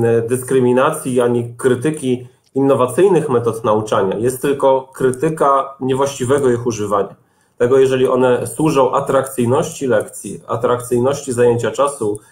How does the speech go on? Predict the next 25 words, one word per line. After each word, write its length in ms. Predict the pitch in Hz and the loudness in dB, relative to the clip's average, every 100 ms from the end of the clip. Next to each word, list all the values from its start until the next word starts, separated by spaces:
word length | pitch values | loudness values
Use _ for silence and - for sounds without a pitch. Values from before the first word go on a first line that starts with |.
| _ | _
uczniowi, 640 | 123 123 135 113 98 110 117 | -6 -2 2 2 2 -2 -6
studentowi, 840 | - 123 113 110 139 127 123 117 | -4 0 2 4 2 4 0 -4
pracownikowi, 920 | - 139 139 135 127 131 123 98 107 | 0 0 2 0 0 0 2 0 0
bo 100 | 117 | -4
pamiętajmy, 680 | 120 127 127 120 135 135 127 | 0 2 2 2 2 4 2
że 160 | 113 117 | 0 -2
te 100 | 117 | -4
same 300 | 113 127 127 | -2 2 2
problemy 440 | 98 113 123 123 | 0 0 2 0
dotyczą 540 | 110 107 123 - 110 107 - _ - | -2 -4 -6 0 0 0 -8 _ -4
nie 120 | 120 | -2
tylko 260 | 143 139 123 | 0 2 2
uczenia 340 | 120 131 120 | 2 2 2
w 60 | 113 | -2
szkołach, 480 | - 156 151 - | -2 0 2 2
ale 180 | 107 107 | 0 0
na 100 | 110 | 0
przykład 440 | 104 - 113 107 - _ _ | -4 -6 -2 -2 -4 _ _
są 440 | - 120 117 - - | -2 0 0 -4 -4
powszechnie 480 | 123 - 147 156 120 | -4 0 0 0 -6
spotykane 580 | - - 117 123 120 | -6 -10 -4 0 2
na 120 | 110 107 | 2 0
rynku 260 | 123 117 | -2 -4
usług 360 | 110 131 110 101 | -6 -6 -6 -10
szkoleniowych, 840 | - 139 156 139 113 92 92 - | -4 2 4 4 2 0 -6 -14